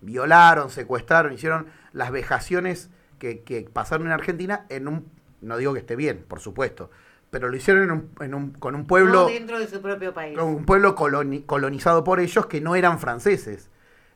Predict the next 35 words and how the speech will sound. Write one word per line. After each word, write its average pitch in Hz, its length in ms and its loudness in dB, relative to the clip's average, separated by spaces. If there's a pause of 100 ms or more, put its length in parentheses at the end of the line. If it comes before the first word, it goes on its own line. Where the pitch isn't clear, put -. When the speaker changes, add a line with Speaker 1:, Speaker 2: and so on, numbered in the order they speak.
(140)
Speaker 1:
Nosotros, 196 500 0
la 147 180 0
novedad 165 520 2
argentina 170 480 -4
es 123 60 -12
que - 100 -10
lo 135 60 -10
hicimos 190 300 -6
con 151 160 -6
nuestra, 120 340 -10 (200)
contra 135 380 -4
nuestra 139 340 -8
propia 170 440 -4
po-, 127 380 -4 (100)
población. 110 540 -6 (680)
Y 180 260 -8 (540)
otra 190 240 0
cosa 214 240 2
que 196 60 0
es 196 100 -4
terrible 208 640 0 (100)
y 135 100 -12
que 139 120 -6
demuestra 147 760 2 (520)
el 127 200 -6
carácter, 143 680 0
em, 107 720 -10 (340)
o 131 80 -8
sea, 147 120 2
que - 80 -2
había 170 220 8
al-, 175 160 6
un 175 180 -6
trasfondo 165 460 0
más - 400 2